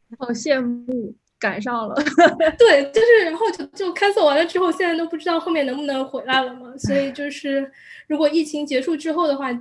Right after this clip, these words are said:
Speaker 2: 像多伦多这边的文娱活动其实也还算好，就是大家如果喜欢这一块的话，嗯，大部分的，就是比较有名的剧啊什么什么的，巡回演出的时候，一般来讲多伦多这边肯定会有来，所以，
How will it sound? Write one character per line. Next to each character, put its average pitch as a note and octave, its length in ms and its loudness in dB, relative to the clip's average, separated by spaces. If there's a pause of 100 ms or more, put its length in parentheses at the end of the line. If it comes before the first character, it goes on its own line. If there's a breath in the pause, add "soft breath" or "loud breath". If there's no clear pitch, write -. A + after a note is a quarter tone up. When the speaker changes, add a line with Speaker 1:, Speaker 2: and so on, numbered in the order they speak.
Speaker 2:
像 C#4 320 -6
多 D4+ 160 -2
伦 D4+ 180 -8
多 D4+ 180 -4
这 D4+ 200 -6
边 C#4 560 -6
的 B3 180 -6
文 B3+ 160 -8
娱 D4+ 60 -6
活 C#4+ 120 -4
动 D4 160 -4
其 C4+ 140 -12
实 C#4+ 140 -8
也 B3+ 80 -8
还 - 180 -18
算 C#4+ 240 -6
好， - 240 -14 (100)
就 C4+ 80 -20
是 B3 180 -12 (380 loud breath)
大 C4 140 -4
家 B3+ 80 -2
如 C4 80 -4
果 C4+ 160 -4
喜 - 180 -12
欢 B3 160 -10
这 C4 100 -8
一 A#3+ 100 -6
块 B3 260 -14
的 A#3+ 140 -12
话， B3 280 -12 (340)
嗯， A#3+ 300 -2
大 D4 160 0
部 C4+ 120 -8
分 B3+ 280 -4
的， A#3 340 -12 (600 loud breath)
就 B3+ 100 -18
是 B3 380 -12
比 B3+ 80 -20
较 B3 240 -4
有 A#3 160 -4
名 A3+ 140 -18
的 C4 80 -10
剧 B3+ 200 -12
啊 A3+ 160 -6
什 B3 140 -16
么 A#3+ 80 -12
什 - 100 -20
么 C#4 80 -20
的， C#4 80 -14 (360 soft breath)
巡 C#4 200 -4
回 C#4+ 120 2
演 C4+ 100 -2
出 - 160 -8
的 C4 80 0
时 C4 100 -10
候， B3 160 -6
一 B3+ 80 -10
般 B3+ 160 -8
来 B3 80 -6
讲 A#3+ 200 -10
多 C4 100 -8
伦 B3 100 -4
多 C4+ 140 -4
这 C4+ 120 -8
边 A#3+ 140 -10
肯 A#3 140 -14
定 A#3+ 140 -12
会 B3 120 -10
有 G3+ 120 -12
来， F3+ 200 -18
所 - 200 -20
以， A4 40 -20